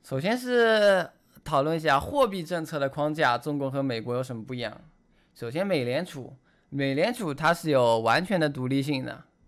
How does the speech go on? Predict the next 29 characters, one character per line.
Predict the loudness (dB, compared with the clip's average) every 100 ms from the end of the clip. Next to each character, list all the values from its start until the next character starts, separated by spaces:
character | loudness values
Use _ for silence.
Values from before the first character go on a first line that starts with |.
| _ _
什 | -12
么 | -4
叫 | 0
完 | 2 0
全 | -2 -4
独 | -6
立 | -8
性 | -8 -6
呢？ | -6 -6 -14 -20 -20 _ _
就 | -8 -8
是 | -6 -6 -4 -4 -2 -2 -4 -8 -16 -20 -20 _ _ _ _ -4
美 | -2 2
国 | 0
政 | 2 2
府 | 0 -6
在 | 0 2 2
指 | -2 -8
定 | -4 0
了 | 2 4
美 | 2 -2
联 | -2 -2
储 | -4
的 | 0 0 0
领 | 0
导 | 0 2
人， | 0 -6
那 | -8 -4
个 | -4
叫 | -2 -2 0 0 0 -4